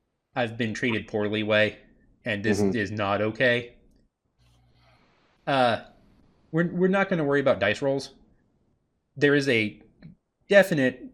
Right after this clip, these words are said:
Speaker 1: fight's a strong word for what happens. Um,
Speaker 2: Kerfuffle?
Speaker 1: Oh, it's mostly one-sided for you guys. Um, she kind of moves past these, these three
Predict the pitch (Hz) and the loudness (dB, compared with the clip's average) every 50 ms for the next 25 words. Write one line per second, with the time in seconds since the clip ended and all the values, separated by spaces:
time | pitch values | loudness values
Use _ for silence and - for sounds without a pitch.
0 | _ _ - - - - 226 247 240 - - 95 - - 135 127 120 104 95 98 | _ _ -20 -8 -2 0 2 2 2 0 -4 -4 -4 0 0 0 2 0 0 -2
1 | 101 98 - - 110 98 98 92 98 92 92 - 120 127 127 - - _ _ - | -4 -4 -4 -4 -4 -2 -2 -2 -4 -4 -6 -6 -8 -8 -10 -12 -16 _ _ -4
2 | 160 151 143 135 120 110 104 98 - - _ _ _ _ _ _ _ _ _ _ | -2 0 0 0 -2 -2 -4 -8 -10 -16 _ _ _ _ _ _ _ _ _ _
3 | _ _ _ _ _ _ _ _ _ _ - - - - - 185 - 117 113 110 | _ _ _ _ _ _ _ _ _ _ -4 -4 0 2 2 2 2 0 -2 -4
4 | - - _ _ _ _ _ _ _ - 226 190 190 190 202 214 208 170 139 135 | -6 -16 _ _ _ _ _ _ _ -4 -2 -2 0 2 4 6 6 6 4 2
5 | - 175 202 208 - 165 202 196 196 185 180 - 170 143 127 127 127 120 - 131 | 0 -2 -4 -2 -2 0 2 4 4 4 2 2 0 0 2 2 0 0 2 2
6 | 117 113 113 110 - 117 98 101 101 90 87 87 101 107 - - - _ _ _ | 2 2 2 0 -2 -6 -6 -6 -6 -6 -6 -4 -4 -4 -6 -8 -14 _ _ _
7 | _ _ - 175 165 151 143 135 120 113 107 - - - _ _ _ _ _ _ | _ _ -4 0 0 2 2 2 0 -2 -6 -10 -14 -20 _ _ _ _ _ _
8 | _ _ _ _ _ _ _ _ _ _ _ _ _ _ _ _ _ _ - - | _ _ _ _ _ _ _ _ _ _ _ _ _ _ _ _ _ _ -10 -6
9 | - 220 226 226 269 254 208 165 - - - - _ _ - - - - - _ | -2 -2 0 2 2 4 2 2 0 -2 -18 -20 _ _ -20 -20 -20 -20 -20 _
10 | _ _ _ _ _ _ _ _ _ _ _ _ _ _ _ _ _ - 170 175 | _ _ _ _ _ _ _ _ _ _ _ _ _ _ _ _ _ -2 0 2
11 | 220 220 214 - 180 147 156 - - 120 117 131 - - - 139 117 131 131 127 | 2 2 2 2 4 2 2 2 -2 -6 -6 -6 -6 -10 -12 -8 -6 -6 -6 -6
12 | - - 117 113 127 139 135 - | -6 -8 -6 -6 -6 -8 -10 -14